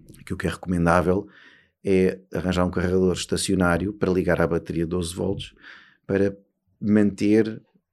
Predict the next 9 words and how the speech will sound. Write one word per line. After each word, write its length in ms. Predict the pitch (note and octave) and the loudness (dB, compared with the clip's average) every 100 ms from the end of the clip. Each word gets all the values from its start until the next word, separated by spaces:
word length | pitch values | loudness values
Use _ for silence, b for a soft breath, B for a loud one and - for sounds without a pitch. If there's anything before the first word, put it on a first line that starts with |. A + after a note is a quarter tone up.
| _ _ - | _ _ -4
a 40 | |
carga 260 | - F#2 F#2 | 0 2 0
disponível 540 | - - G2 F#2 G#2+ | -4 -4 -2 0 -2
para 200 | G#2+ - | -4 -10
quando 720 | - - C3+ - D2 - - - _ | -12 -14 -14 -12 -14 -14 -18 -20 _
necessitamos, 880 | F#2+ - - F2 F2+ F2 F#2 F#2+ - - | -10 -6 -6 -4 -4 -4 -8 -16 -18 -10
iniciamos 460 | G2 F#2+ G2 F#2 | -8 -6 -4 -2
a 60 | G2+ | -2
marcha. 360 | F#2+ - F#2+ | -2 -4 -10